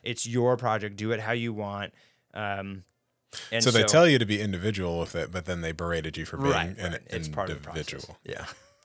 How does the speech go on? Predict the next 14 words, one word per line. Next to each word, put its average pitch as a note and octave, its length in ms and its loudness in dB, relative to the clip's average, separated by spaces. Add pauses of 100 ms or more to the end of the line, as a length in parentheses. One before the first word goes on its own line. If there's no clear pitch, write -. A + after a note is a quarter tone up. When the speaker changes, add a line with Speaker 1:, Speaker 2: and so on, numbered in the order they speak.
(140)
Speaker 2:
Like - 140 -2
I - 20 0
Speaker 1:
<laughs> - 20 -2
Speaker 2:
said, - 160 0
Speaker 1:
Makes A#2 200 0
Speaker 2:
lose, A#2 180 8
Speaker 1:
sense, G#2+ 120 -2
right? C3 40 6
Speaker 2:
lose, C3+ 180 10
lose, C#2+ 220 -2
Speaker 1:
Lose, A#2+ 180 -4
Speaker 2:
lose, F#2 200 -4
Speaker 1:
lose. F#2 140 -10
Speaker 2:
lose. - 240 -6